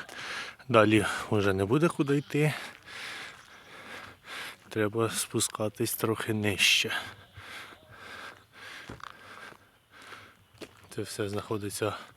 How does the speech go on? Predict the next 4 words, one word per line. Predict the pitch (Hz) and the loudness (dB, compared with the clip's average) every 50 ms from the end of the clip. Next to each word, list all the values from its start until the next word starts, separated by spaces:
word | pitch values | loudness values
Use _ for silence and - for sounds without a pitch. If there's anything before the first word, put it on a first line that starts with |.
| - - - - - - - - - - - - - | -20 -18 -16 -16 -16 -14 -14 -14 -16 -16 -18 -12 -8
на | 110 104 98 | -6 -6 -6
пагорбі. | - - 127 147 151 151 147 156 151 147 139 156 156 131 - - - - - - - - - - - - _ _ _ - - - - - - - - - - - - - - - - - - - - - - - - - - - - - - _ - | -6 -4 -6 -6 -4 -4 -6 -6 -6 -6 -4 -4 -4 -4 -6 -10 -14 -16 -16 -18 -20 -20 -20 -20 -20 -20 _ _ _ -20 -20 -20 -20 -20 -18 -16 -16 -16 -16 -16 -20 -20 -20 -20 -20 -20 -20 -20 -20 -20 -20 -20 -18 -16 -16 -16 -16 -20 -20 _ -14
Ось | - 117 110 101 - | -8 -8 -6 -6 -8
тут | - - 117 113 117 - - | -10 -6 -4 -4 -4 -4 -6